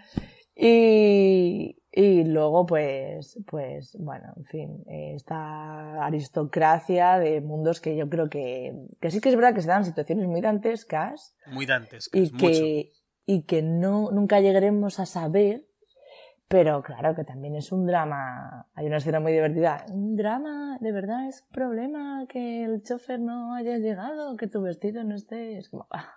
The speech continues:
Speaker 1: por
Speaker 2: A mí lo que
Speaker 1: favor.
Speaker 2: me flipa es que en las entrevistas los actores no paran de presumir diciendo que,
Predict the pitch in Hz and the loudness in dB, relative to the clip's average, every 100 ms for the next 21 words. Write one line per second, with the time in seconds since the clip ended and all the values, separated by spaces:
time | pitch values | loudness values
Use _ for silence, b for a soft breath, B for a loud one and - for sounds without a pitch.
0 | _ - - - 147 160 170 156 - 160 | _ -18 -12 -6 -2 0 2 2 2 0
1 | 185 190 180 - 170 143 135 127 123 120 | 0 -4 -6 -4 -2 -2 -6 -14 -14 -10
2 | 170 - 165 143 120 117 151 160 165 - | -10 -8 -10 -10 -18 -10 -2 -2 -2 -10
3 | b b b - 131 151 156 147 139 127 | b b b -18 -2 0 2 0 -2 -8
4 | 127 135 147 185 _ _ 120 - 131 151 | -6 -6 -6 -8 _ _ -14 -12 -10 -10
5 | 143 127 117 110 | -6 -6 -6 -10